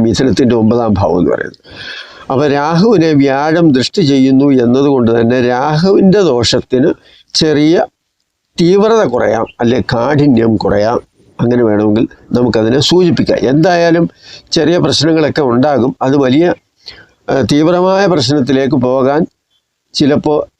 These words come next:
വ്യാഴത്തിൻ്റെ ദൃഷ്ടി കൊണ്ട് സാധിച്ചില്ല എന്ന് വന്നേക്കാം. ഇവിടെ ജന്മരാശിയിലെ ചൊവ്വയ്ക്ക് കേതുവിൻ്റെ യോഗം വരുന്നത് മറ്റൊരു തരത്തിൽ പറഞ്ഞാൽ അടിപിടി, കലഹം, അന്യദേശവാസം, ഇതിനെയൊക്കെ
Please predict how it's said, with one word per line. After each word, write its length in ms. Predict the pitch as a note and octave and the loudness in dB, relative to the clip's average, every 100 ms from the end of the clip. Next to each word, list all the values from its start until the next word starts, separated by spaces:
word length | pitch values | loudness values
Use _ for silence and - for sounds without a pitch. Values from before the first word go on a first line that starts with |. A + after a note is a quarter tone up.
| _ _ - | _ _ -2
വ്യാഴത്തിൻ്റെ 640 | C3 C#3 C#3+ C#3+ - C#3+ C3 | 0 0 0 -2 0 0 0
ദൃഷ്ടി 220 | A#2 - | -2 0
കൊണ്ട് 220 | C3 C3 B2+ | 0 0 0
സാധിച്ചില്ല 560 | B2 B2+ A2+ C3+ A#2+ - B2+ | -2 -2 0 0 0 0 -2
എന്ന് 180 | B2 A2 | 0 0
വന്നേക്കാം. 380 | F#2 F2 - - - - - - - - - - | 0 -2 -4 -8 -20 -20 -20 -20 -20 -18 -16 -2
ഇവിടെ 200 | D3+ F3 C#3 | 0 2 2
ജന്മരാശിയിലെ 760 | D3+ E3+ G3+ G#3+ F#3+ G#3+ G3+ G3+ - | 2 2 2 0 0 2 2 0 0
ചൊവ്വയ്ക്ക് 420 | E3 F3 D#3 D#3 D#3 | 0 0 0 0 0
കേതുവിൻ്റെ 440 | D#3+ D#3+ F3 F3 D#3 | 0 2 2 2 2
യോഗം 300 | C#3+ D#3 F3 E3+ | 0 0 2 2
വരുന്നത് 480 | D#3 C#3+ C#3 C#3 E3+ - _ _ _ _ _ - | 2 2 0 0 -2 -6 _ _ _ _ _ -4
മറ്റൊരു 420 | B2 - A3 G#3 G#3 | -2 0 0 2 2
തരത്തിൽ 280 | D#3 D#3 C#3+ | 0 -2 -4
പറഞ്ഞാൽ 360 | C#3 C3 C3+ C3+ - - | -2 0 0 -2 -4 -4
അടിപിടി, 360 | C#3 C3+ C3+ C3+ C3 | 0 0 2 0 0
കലഹം, 320 | B2 B2 B2 A#2+ | 0 0 0 0
അന്യദേശവാസം, 880 | A#2+ B2 A#2+ A2+ A#2 A2+ A2+ - A#2 - - - - - - | 0 0 0 0 0 -2 -2 0 -2 -4 -20 -20 -20 -4 -2
ഇതിനെയൊക്കെ 500 | C3 B2+ B2 - | 0 0 -2 -2